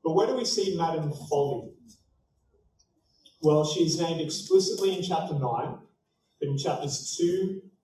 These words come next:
five, six, and seven, she's represented by an adulterous woman. She brings pain, death,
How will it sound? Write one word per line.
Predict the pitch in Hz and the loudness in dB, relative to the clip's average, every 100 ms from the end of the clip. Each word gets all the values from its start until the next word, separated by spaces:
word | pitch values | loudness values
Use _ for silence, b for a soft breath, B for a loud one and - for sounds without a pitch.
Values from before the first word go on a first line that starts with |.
| - - - | -20 -20 -2
five, | 143 151 156 156 156 - | 2 4 4 2 -4 -14
six, | - - - 185 180 180 - - | -10 -6 -4 -2 -4 -6 -6 -6
and | 147 139 | -4 -2
seven, | - 131 135 131 - _ _ | 0 0 -4 -10 -18 _ _
she's | - 165 - - | -10 -8 -8 -4
represented | 170 185 180 180 147 - - - - 127 127 - - - | -2 -2 -2 0 0 0 -2 -2 -2 -2 -2 -10 -18 -6
by | 143 143 147 123 - | 0 2 0 -2 -4
an | 135 | -4
adulterous | 127 127 147 143 143 - 151 139 - - | -4 -2 2 4 4 0 2 2 2 -4
woman. | 127 127 - - - _ 285 294 _ _ _ _ _ _ _ | -4 -4 -6 -10 -20 _ -20 -20 _ _ _ _ _ _ _
She | - 349 185 | 0 2 2
brings | 170 143 139 - - | 4 2 0 -6 -6
pain, | 156 165 170 165 - _ _ _ _ - | -4 -2 -4 -6 -10 _ _ _ _ 0
death, | 143 139 - | 0 2 -6